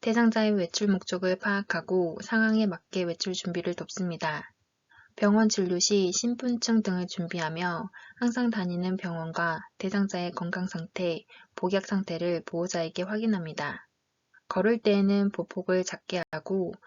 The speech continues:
쉬면서 천천히 이동합니다. 근무 중에는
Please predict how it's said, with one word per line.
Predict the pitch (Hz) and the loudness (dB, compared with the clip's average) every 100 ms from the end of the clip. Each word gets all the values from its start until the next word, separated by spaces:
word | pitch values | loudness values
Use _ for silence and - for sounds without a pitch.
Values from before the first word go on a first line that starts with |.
| - - | -14 -4
쉬면서 | - 220 214 214 208 | 2 4 4 2 0
천천히 | 226 226 233 220 208 | 2 0 4 4 4
이동합니다. | 175 190 170 160 156 151 156 - _ _ _ _ _ _ | 2 -2 -2 -6 -6 -8 -8 -14 _ _ _ _ _ _
근무 | - 202 214 214 | 0 4 6 4
중에는 | 202 175 175 208 196 175 | 0 -2 0 2 2 -2